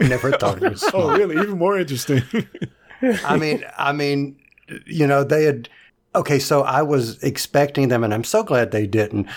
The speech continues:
Speaker 1: but I was so expecting them to go over the line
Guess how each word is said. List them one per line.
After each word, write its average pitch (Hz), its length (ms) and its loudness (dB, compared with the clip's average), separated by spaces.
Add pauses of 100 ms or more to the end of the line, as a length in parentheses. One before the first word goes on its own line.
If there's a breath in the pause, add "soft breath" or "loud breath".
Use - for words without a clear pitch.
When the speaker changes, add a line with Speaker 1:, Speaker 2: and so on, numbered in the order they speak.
(140)
Speaker 1:
but 120 120 -2
I 117 60 2
was 117 240 -4
so 156 420 2
expecting 120 540 -2
them 107 200 0
to 107 60 0
go 110 280 0
over 113 200 0
the 107 100 0
line 104 560 0